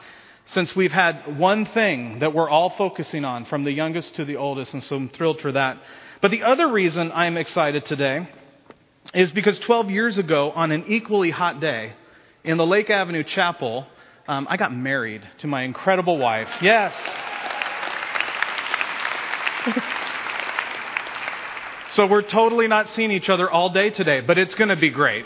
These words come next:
And, um, it was so hot at our wedding. We, you know, you go to weddings and they tell you people will pass out. We literally had a bridesmaid just pass out 'cause the A C wasn't working in the chapel. So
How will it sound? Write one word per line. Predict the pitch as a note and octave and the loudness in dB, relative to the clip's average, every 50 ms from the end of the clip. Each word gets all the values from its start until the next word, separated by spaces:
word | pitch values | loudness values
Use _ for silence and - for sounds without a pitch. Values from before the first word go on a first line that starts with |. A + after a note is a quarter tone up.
| - | 0
And, | E3 F3 E3+ E3+ D#3+ D#3+ D#3+ | 2 4 6 6 4 4 4
um, | D#3+ D#3 C#3+ C#3 C3 B2+ - - - - - - - - - | 2 2 2 0 -4 -6 -8 -10 -12 -12 -12 -12 -14 -2 2
it | G3+ | 4
was | G#3 G3+ G#3 - | 4 4 2 2
so | - C4 B3+ | 0 0 0
hot | - G3+ A#3+ A#3 A3+ F#3+ | 4 2 2 4 4 2
at | G3 G3 | 4 2
our | F#3 F3+ | 2 4
wedding. | E3+ F#3 F#3 F#3 F3+ E3 D3+ | 4 2 2 2 2 0 0
We, | D#3+ E3 E3 E3+ | 0 0 0 0
you | D#3 E3+ F3 | -2 -2 0
know, | F#3 F#3+ F#3+ | 0 0 0
you | F3+ F3 F3+ E3+ | 0 -2 -4 -2
go | C#3+ F#3 G3 G3+ | 0 0 2 2
to | G3 F#3 E3+ | 2 2 0
weddings | D#3+ D#3 D#3 F3 F#3 F#3 F3+ D#3+ C#3 | 0 2 2 2 2 2 0 -2 -2
and | D#3 D3+ D#3 | -2 -2 0
they | D3+ D3 | -2 -2
tell | D3 - F3+ F3 | 0 0 0 0
you | E3 D#3+ D3 | 0 0 -4
people | D3 D3+ - E3 D#3+ D#3 E3 D3+ C#3 | -6 -6 -6 -6 -4 -2 -2 -4 -4
will | C3 | -4
pass | B2 - D#3 D3 C3+ - E3+ | -4 0 0 0 0 0 -2
out. | C#3+ B2 C3+ | -2 -2 -2
We | D3+ D#3+ D#3 | -4 -2 -2
literally | D#3 D#3+ E3+ F3 E3 C#3+ | -2 -2 -2 -2 0 0
had | C3+ C3+ | -2 -2
a | C3 | -4
bridesmaid | A#2 C3+ C3 C3 C3 A#2+ A2+ B2 A#2+ A2+ G#2+ G#2 A2 | -4 -4 -2 -2 -4 -4 -6 -6 -4 -4 -4 -6 -8
just | - C#3 A#2+ - - | -10 -10 -10 -10 -6
pass | C#3 B2+ A#2 A2+ - | -4 -2 -2 0 0
out | D#3 D3 - | 0 0 0
'cause | - C3 A2+ | -4 -6 -6
the | C3 C3 C3+ | -2 -2 -2
A | C3+ | -2
C | - - C3+ | -2 -4 -4
wasn't | B2+ B2+ A#2 C3 A#2+ | -4 -4 -4 -4 -6
working | B2 B2+ - - A#2 | -8 -8 -6 -8 -10
in | A2+ | -10
the | A2+ G#2+ | -10 -6
chapel. | - D3 C#3+ C3 - A#2+ G#2+ - | -2 -2 -2 -2 -2 -6 -10 -4
So | - E3+ D#3 C3+ | 0 0 0 0